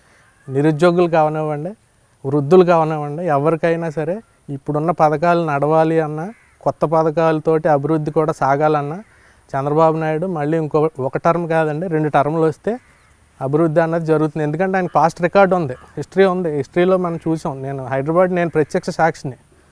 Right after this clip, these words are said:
హైదరాబాద్ కొండల గుట్టలు పావుల్లో ఉండి అండి, కొండల్లోంచి వెళ్తా ఉంటే కొండ చిలవలు తిరుగుతూ ఉండి మీకు.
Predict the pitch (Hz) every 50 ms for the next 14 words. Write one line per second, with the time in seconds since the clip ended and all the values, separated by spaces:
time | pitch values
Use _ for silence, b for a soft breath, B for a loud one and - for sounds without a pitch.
0 | b b b b b b b - 131 135 143 156 170 165 165 - 165 147 151 156
1 | 170 165 165 170 165 - 170 160 - 156 147 156 170 175 175 180 185 180 180 175
2 | 170 165 165 156 123 - - 147 139 151 160 170 180 175 175 170 180 170 156 156
3 | 156 170 170 170 175 175 - 160 151 160 156 185 180 185 185 180 175 185 170 170
4 | 156 - 180 175 170 165 165 156 143 131 117 _